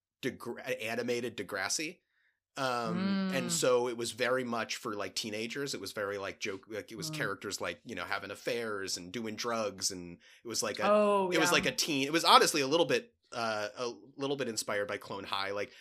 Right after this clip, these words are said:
Speaker 1: we were trying to, like, parody teen dramas in animation, but in a
Speaker 2: Oh,
Speaker 1: way, but in a
Speaker 2: wow.
Speaker 1: way that would not have been appropriate for children. So I literally do not know where that would have aired. You could probably do it now with streaming.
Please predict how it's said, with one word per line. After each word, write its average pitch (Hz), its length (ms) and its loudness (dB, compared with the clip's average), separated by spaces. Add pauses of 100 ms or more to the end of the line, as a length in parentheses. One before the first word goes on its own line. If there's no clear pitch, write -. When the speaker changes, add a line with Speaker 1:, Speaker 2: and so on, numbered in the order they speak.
(100)
Speaker 1:
we 135 100 0
were 139 80 2
trying 143 240 4
to, 131 60 4
like, 117 260 0 (300)
parody 120 880 0 (140)
teen 127 460 0
dramas 90 760 -4
in 123 220 0
animation, 92 800 -6 (320)
but 170 200 4
in 151 100 6
a 196 60 8
Speaker 2:
Oh, - 20 8
Speaker 1:
way, 190 200 8
but 165 240 8
in 165 100 8
a 156 60 6
Speaker 2:
wow. - 20 6
Speaker 1:
way 139 180 6
that 135 120 2
would 135 140 -2
not 127 220 4
have - 80 -4
been 113 120 0
appropriate 104 560 -2
for 107 100 -8
children. 95 560 -4 (200)
So 127 180 0
I 117 160 0 (140)
literally 143 420 6
do 113 180 0
not 101 200 0
know 98 100 -4
where 87 160 -4
that 87 140 -2
would 87 120 -6
have 85 80 -8
aired. 82 240 -4
You 156 80 0
could - 160 2
probably 156 280 4
do 131 160 0
it 107 80 -4
now 110 300 -2
with 101 120 -6
streaming. 107 480 -6